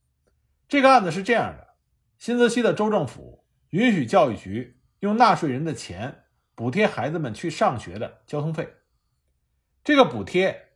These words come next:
对公立学校和私立学校的孩子同样适用。那么有一个纳税人叫做艾弗森，他状告教育局，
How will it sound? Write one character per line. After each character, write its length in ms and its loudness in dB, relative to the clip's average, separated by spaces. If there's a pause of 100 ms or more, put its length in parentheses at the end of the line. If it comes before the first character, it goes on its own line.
对 140 0
公 200 -2
立 100 0
学 160 -8
校 440 -4
和 140 -4
私 160 -6
立 120 0
学 120 -8
校 100 -2
的 80 -4
孩 240 -16
子 240 -10 (100)
同 160 -12
样 100 -8
适 160 -12
用。 140 -14 (880)
那 80 2
么 140 4
有 180 4
一 80 -2
个 160 4
纳 180 0
税 160 -4
人 380 -12 (140)
叫 140 -2
做 80 -2
艾 100 -2
弗 100 -8
森， 320 -8 (600)
他 120 6
状 260 4
告 140 2
教 220 2
育 60 -8
局， 360 -18